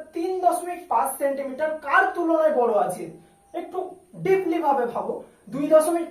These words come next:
পাঁচ সেমি আছে আর চার সেমি আছে, তাহলে নিশ্চয়ই আমরা বুঝতে পারছি যে চার সেমির তুলনায় কিন্তু তিন দশমিক পাঁচ সেমি বড় নয়, চার সেমি বড়। তার মানে আমরা বুঝতে পারছি দুই দশমিক পাঁচ সেমি যেটা আছে সেটা হচ্ছে তিন দশমিক পাঁচ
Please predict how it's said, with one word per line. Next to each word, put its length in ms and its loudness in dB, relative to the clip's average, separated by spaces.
পাঁচ 140 -2
সেমি 300 -2
আছে 200 -4
আর 140 -4
চার 140 0
সেমি 320 -8
আছে, 160 -16
তাহলে 180 4
নিশ্চয়ই 420 0
আমরা 200 2
বুঝতে 200 -4
পারছি 260 -2
যে 40 -6
চার 240 0
সেমির 280 -6
তুলনায় 400 -4
কিন্তু 240 -10
তিন 180 -6
দশমিক 340 -4
পাঁচ 180 2
সেমি 240 -6
বড় 140 6
নয়, 160 0
চার 140 -2
সেমি 240 0
বড়। 140 4
তার 260 0
মানে 200 0
আমরা 220 0
বুঝতে 180 -6
পারছি 180 -2
দুই 140 -2
দশমিক 360 -2
পাঁচ 160 2
সেমি 220 -2
যেটা 180 0
আছে 160 -10
সেটা 240 -6
হচ্ছে 180 -6
তিন 120 -6
দশমিক 420 -2
পাঁচ 140 0